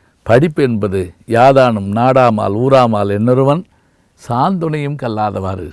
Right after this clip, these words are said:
பாட ஏறினும் ஏடதுகை விடேல். இதுதான்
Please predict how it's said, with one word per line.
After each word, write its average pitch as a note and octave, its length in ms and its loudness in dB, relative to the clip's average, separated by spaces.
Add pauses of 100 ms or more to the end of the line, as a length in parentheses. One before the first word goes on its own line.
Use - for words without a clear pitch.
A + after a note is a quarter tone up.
(540)
பாட C#3 320 6
ஏறினும் D#3+ 500 2 (720)
ஏடதுகை D#3 540 2
விடேல். F#2+ 340 -4 (360)
இதுதான் A#2+ 600 2